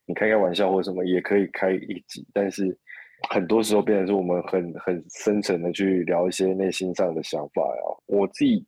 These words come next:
觉得最有帮助的是我的成长的部分，我觉得很多时候跟你聊天啊，就是有时候我们会看一些书啊，或是一些生活的经历啊，我觉得是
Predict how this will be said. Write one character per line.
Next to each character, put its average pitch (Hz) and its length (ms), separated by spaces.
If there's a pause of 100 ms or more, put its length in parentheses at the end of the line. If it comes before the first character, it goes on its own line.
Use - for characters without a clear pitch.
(160)
觉 101 240 (140)
得 107 160 (120)
最 123 260
有 87 200
帮 101 220
助 104 180
的 92 160
是 95 400
我 98 400 (320)
的 104 120
成 104 260
长 101 180
的 90 80
部 95 140
分， 101 240
我 107 100
觉 120 120
得 160 80
很 117 120
多 107 160
时 120 80
候 110 80
跟 104 220
你 87 40
聊 82 200
天 87 180
啊， 87 80
就 98 100
是 107 80
有 98 120
时 90 100
候 95 100
我 92 80
们 85 80
会 92 120
看 95 180
一 90 60
些 92 100
书 85 340
啊， 82 140
或 87 120
是 92 120
一 90 40
些 90 180
生 90 240
活 85 160
的 85 100
经 87 240
历 92 60 (160)
啊， 73 80 (380)
我 104 120
觉 110 80
得 135 80
是 139 320